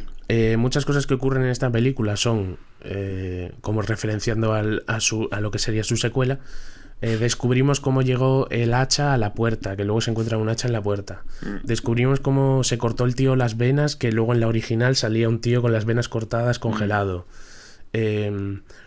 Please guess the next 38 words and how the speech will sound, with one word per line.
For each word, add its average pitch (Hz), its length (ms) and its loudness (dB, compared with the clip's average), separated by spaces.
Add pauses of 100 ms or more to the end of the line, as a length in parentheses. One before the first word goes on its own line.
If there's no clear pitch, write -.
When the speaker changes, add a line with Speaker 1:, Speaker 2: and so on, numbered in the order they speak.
(100)
Speaker 1:
el 117 140 2
final 117 280 2
de 135 100 4
esta 131 200 0
película 131 440 2
es 135 140 -2
el 110 180 0
perro 127 340 2
huyendo, 127 580 2 (140)
que 110 120 0
es 113 120 0
el 110 100 0
principio 123 540 0
de 131 120 0
la, 101 400 0
de 107 200 -2
la 98 260 -2
original. 98 600 -4 (420)
O - 60 -10
sea, 110 160 0
tiene 110 140 2
muchas 117 280 2
cosas 117 280 0
de 110 100 0
este 104 200 -4
tipo. 98 300 -8 (540)
Vale, 120 260 0
aquí 127 220 0
es 143 100 0
cuando 156 200 2
llega 151 200 4
lo 147 80 4
interesante 131 600 2
de 117 100 2
este 117 180 0
proyecto, 131 480 0
que 110 220 0
es - 200 -4